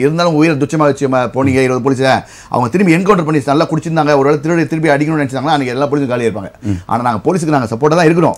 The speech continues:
Speaker 2: ஓகே.
Speaker 1: ஆனா என்ன விஷயம்னா,
Speaker 2: ம்.
Speaker 1: தயவு செய்து என்னைக்கு அந்த, அந்த ஒரு புனிதமான காலம் என்னைக்கு வரும்னா, நாங்கள் அதிகாரிகள், எந்த அரசியல் அமைப்புக்கும் கட்டுப்பட மாட்டோம்,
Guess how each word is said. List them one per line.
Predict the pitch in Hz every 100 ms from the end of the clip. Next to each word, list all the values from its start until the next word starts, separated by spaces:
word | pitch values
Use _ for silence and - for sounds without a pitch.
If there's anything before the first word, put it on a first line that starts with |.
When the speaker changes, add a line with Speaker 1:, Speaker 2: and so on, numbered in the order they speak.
| -
Speaker 2:
ஓகே. | 131 - -
Speaker 1:
ஆனா | 123 117 110
என்ன | 170 254
விஷயம்னா, | 196 170 117 110 143 139 113
Speaker 2:
ம். | 95 - -
Speaker 1:
தயவு | 135 202
செய்து | 185 170 131
என்னைக்கு | 175 214 170
அந்த, | 127 113 110 104
அந்த | 113 113
ஒரு | 113
புனிதமான | 147 170 185 196 214
காலம் | 156 147
என்னைக்கு | 143 139
வரும்னா, | 113 101 110 117 107 101 - 104
நாங்கள் | 139 151 170 120
அதிகாரிகள், | 147 147 131 107 - -
எந்த | 104 135 165 147
அரசியல் | 139 165 151
அமைப்புக்கும் | 131 113 139 131
கட்டுப்பட | 127 135 127
மாட்டோம், | 117 101 92